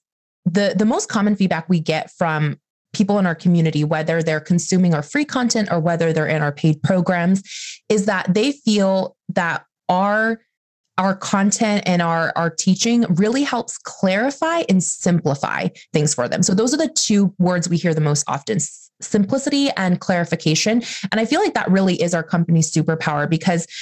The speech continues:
there are so many things that can feel really complex in business. And for example, like, one of, one of our primary live event series is our Pay to Create challenges. These are our bi-monthly live course creation challenges where we help people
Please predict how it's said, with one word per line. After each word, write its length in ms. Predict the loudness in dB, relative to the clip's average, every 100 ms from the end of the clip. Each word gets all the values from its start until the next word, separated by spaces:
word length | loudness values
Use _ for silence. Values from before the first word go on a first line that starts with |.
| -8 -2
there 140 | 0
are 60 | 0
so 420 | 0 0 2 2
many 360 | 2 4 2 0
things 400 | 0 0 0 0
that 240 | -6 -2
can 180 | 0 0
feel 300 | 2 2 2
really 340 | 2 2 2 0
complex 720 | 0 -2 -2 -6 -6 -10 -16 -20 -20 -20 -20 -2
in 180 | 2 4
business. 540 | 2 2 0 0 -4
And 320 | 0 0 0
for 140 | 0 2
example, 500 | 2 2 -2 -2 -2
like, 180 | 0 2
one 240 | 2 2
of, 200 | 0 -4 -8 -20 -2
one 200 | 0 2
of 160 | 0 -2 -2
our 120 | -2
primary 720 | -2 -2 2 2 2 2 2
live 260 | 0 0 0
event 280 | -2 -2 -2
series 420 | 0 2 2 0
is 200 | 0 0
our 400 | 0 0 -2 -4 _ 0
Pay 180 | 2 2
to 100 | 0
Create 340 | -2 -2 -2
challenges. 600 | -2 -2 0 2 0 0
These 180 | 0 0
are 80 | 0
our 160 | -2
bi-monthly 840 | -2 -2 0 2 2 0 0 0 0 -6 0
live 380 | 0 2 -2 -2
course 260 | -2 -2
creation 360 | -2 0 2 0
challenges 480 | 0 0 0 0 0
where 120 | 0
we 80 | 0
help 320 | 0 -4 -2
people 400 | -2 0 -2